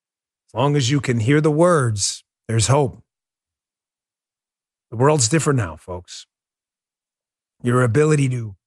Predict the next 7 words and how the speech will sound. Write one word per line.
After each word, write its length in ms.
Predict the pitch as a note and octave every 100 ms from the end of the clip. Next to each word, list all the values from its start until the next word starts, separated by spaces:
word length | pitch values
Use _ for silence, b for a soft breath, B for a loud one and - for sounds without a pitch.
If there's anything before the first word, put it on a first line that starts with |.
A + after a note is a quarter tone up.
| _ _ -
quote, 300 | C#3+ C#3 A#2+
hear 220 | C3 D3+
the 120 | C#3+
words 600 | C3 C#3+ C#3+ A#2 D#2+ - _ _ _ _ _ _
on 240 | A#2+ A#2+ B2+
multiple 520 | D3 F3+ E3+ C3 C3
platforms 640 | - D3 C#3 - F#2+